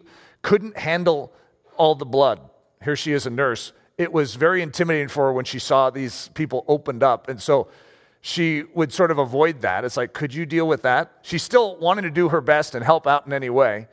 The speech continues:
But that's sort of like us, don't you think? It's like, "God, I feel very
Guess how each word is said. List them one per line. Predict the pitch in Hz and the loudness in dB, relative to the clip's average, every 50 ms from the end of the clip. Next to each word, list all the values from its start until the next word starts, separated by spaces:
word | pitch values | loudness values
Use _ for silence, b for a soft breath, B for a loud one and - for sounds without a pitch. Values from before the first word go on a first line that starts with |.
| b b b b b | b b b b b
But | - 190 | -6 -4
that's | - 220 - | -4 -2 0
sort | - 220 175 | 2 2 2
of | 147 | 0
like | 123 131 127 117 92 - - - - _ _ - | 2 2 2 2 0 -2 -10 -18 -20 _ _ -2
us, | 110 110 147 - | 0 0 -2 -2
don't | - 151 147 131 | -2 -2 -2 -2
you | 135 | -6
think? | 127 - 127 143 147 151 | -6 -4 -4 -4 -4 -6
It's | 131 - | -4 0
like, | 151 131 120 - - b b b b b b b b | 0 0 0 -2 -6 b b b b b b b b
"God, | - 170 156 - | 2 2 4 4
I | - 170 185 170 | 2 0 0 0
feel | - - 196 165 147 | 0 0 0 0 0
very | 127 127 123 160 170 170 170 160 147 135 120 104 | -2 -4 0 2 2 4 2 2 -2 -4 -6 -10